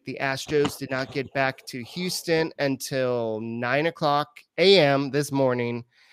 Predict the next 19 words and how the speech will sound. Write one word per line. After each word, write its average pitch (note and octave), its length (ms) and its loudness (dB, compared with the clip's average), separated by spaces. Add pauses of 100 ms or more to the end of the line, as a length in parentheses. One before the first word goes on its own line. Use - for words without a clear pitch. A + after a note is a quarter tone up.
(140)
and C3+ 140 -2
then C3 120 0
they C3 140 2
had C3+ 220 0
to C3 80 -4
play B2+ 640 -2
a - 20 -4
seven D3+ 400 -2
o'clock D#3+ 480 -4
game. B2 500 -2 (400)
I D3 120 2
know D#3+ 600 2 (300)
other D#3+ 240 -2
teams D#3 400 -6
have D3 220 -4
to C#3+ 100 -10
do B2 200 -4
this, B2 280 -2
but, B2 380 -2